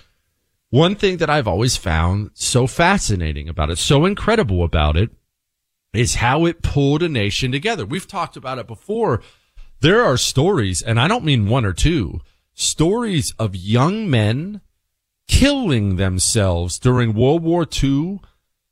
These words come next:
because they were not allowed to join one of the services. Either they had, you know, something wrong with their spine or eyes, or pick, pick, you know, something wrong with them,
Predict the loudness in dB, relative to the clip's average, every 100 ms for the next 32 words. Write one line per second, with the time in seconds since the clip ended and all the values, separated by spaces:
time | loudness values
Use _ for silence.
0 | _ -2 0 2 2 0 0 0 2 0
1 | 2 0 0 -4 -4 -2 0 0 2 2
2 | 0 0 2 2 0 0 2 2 2 0
3 | 0 0 0 0 0 0 0 -4 -6 -6
4 | 0 0 2 0 0 0 -2 -4 -8 -6
5 | -4 -2 0 0 -2 -4 0 2 4 2
6 | 0 -2 -2 0 0 -2 0 2 2 0
7 | 0 -2 0 0 0 0 0 2 2 2
8 | 0 -2 -2 -4 -6